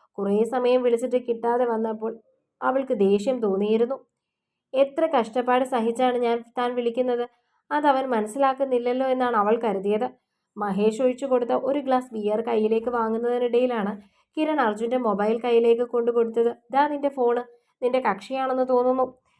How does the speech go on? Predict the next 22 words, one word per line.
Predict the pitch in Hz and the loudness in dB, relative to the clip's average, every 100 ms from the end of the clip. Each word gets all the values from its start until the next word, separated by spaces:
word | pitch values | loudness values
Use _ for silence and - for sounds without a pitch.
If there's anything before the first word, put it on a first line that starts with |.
| _ _ | _ _
കുറേ | 226 214 | 2 4
വട്ടം | 247 262 294 | 4 2 0
വിളിച്ചിട്ടുണ്ട്." | 277 240 - 277 240 214 - _ _ _ _ | 2 2 2 -2 0 -2 -6 _ _ _ _
അവൻ | 330 359 330 | 0 2 2
പെട്ടെന്ന് | 285 294 302 | 2 2 -2
ഫോൺ | 294 240 247 | 0 2 4
വാങ്ങി | 269 262 262 | 4 2 2
നോക്കിയപ്പോൾ | 247 233 247 247 | 0 0 0 4
അവളുടെ | 214 208 247 | 4 2 0
മിസ്ഡ് | 247 226 269 | -2 -4 -4
കോളാണ്. | 254 262 233 202 202 | 0 4 4 2 -2
ഒരു | 262 302 | -2 -2
പുഞ്ചിരി | 285 269 269 302 | -2 -4 -4 2
അവർക്ക് | 269 226 233 262 | 4 4 2 0
നൽകി | 254 220 208 196 | -2 -2 -4 -4
അവൻ | 202 202 220 | 0 0 2
പറഞ്ഞു, | 226 190 190 - 202 | 2 0 -4 -6 -2
"അവൾ | 190 240 | 0 2
തന്നെ. | 262 214 202 - _ _ _ - | 0 0 -6 -16 _ _ _ -6
അങ്ങോട്ട് | 208 214 247 | -2 0 2
വിളിച്ചപ്പോൾ | 262 233 247 240 208 | 2 2 0 0 -2
എടുത്തില്ല, | 190 208 | -2 -2